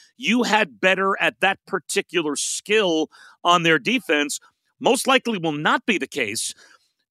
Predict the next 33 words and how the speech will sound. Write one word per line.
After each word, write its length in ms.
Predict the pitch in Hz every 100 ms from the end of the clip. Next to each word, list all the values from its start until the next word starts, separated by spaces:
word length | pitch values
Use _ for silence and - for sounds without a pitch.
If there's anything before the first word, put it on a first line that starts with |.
| _ _
wherever 340 | 156 185 156
he 80 | 170
goes 240 | 143 170
in 80 | 151
the 140 | 160 160
N 80 |
F 160 | 147 -
L. 180 | 262 123
So 160 | -
is 80 | 170
there 160 | 226 262
a 60 |
chance 320 | - 233 208 -
that 160 | 185 -
his 220 | 185 -
N 160 | 214 226
F 220 | 190 -
L 220 | 220 269
team 500 | - 175 127 117 147 - _ _ -
is 120 | 156
saying, 220 | 208 180
"Look, 180 | 160 269
man, 180 | 160 170
we 100 | 156
drafted 440 | 202 226 240 196 156
you 120 | 262
in 60 |
the 80 | 175
top 280 | - 180 180
ten 240 | - 269 254
or 60 |
top 240 | 165 185 180
fifteen 580 | - 151 - 269 202 165